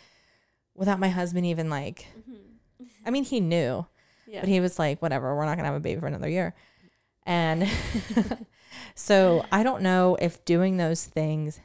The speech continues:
Speaker 1: helped
Speaker 2: Mm-hmm.
Speaker 1: or not, because we didn't try.
Speaker 2: I feel like for a while, I mean, as you explained your childhood to me, that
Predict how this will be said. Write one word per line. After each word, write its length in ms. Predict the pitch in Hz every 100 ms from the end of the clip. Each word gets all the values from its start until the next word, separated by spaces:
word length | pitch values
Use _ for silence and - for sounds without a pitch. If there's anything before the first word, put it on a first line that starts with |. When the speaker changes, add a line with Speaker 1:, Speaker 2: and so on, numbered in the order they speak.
| _
Speaker 1:
helped 720 | - 143 123 233 - - - - _ _
Speaker 2:
Mm-hmm. 280 | 233 220 196 208 _
Speaker 1:
or 140 | 165 151
not, 460 | 156 127 175 247 - 180
because 760 | 175 180 165 151 151 156 - _ _ _ _ _ _ _ _ _ _ _ _ _ _ _ _
we 200 | 165 170
didn't 420 | 165 160 151 -
try. 680 | - - 135 113 165 208 220 - _ _ 247
Speaker 2:
I 40 |
feel 180 | 254 294
like 160 | 294
for 120 | - 208
a 100 | 196
while, 600 | 196 196 196 185 185 - _
I 80 | 214
mean, 320 | 214 208 196
as 160 | 214 208
you 80 | 214
explained 460 | 208 - 202 196
your 80 | 190
childhood 600 | 185 196 185 180 190 180
to 100 | -
me, 400 | 180 180 175 180 _ -
that 300 | 185 -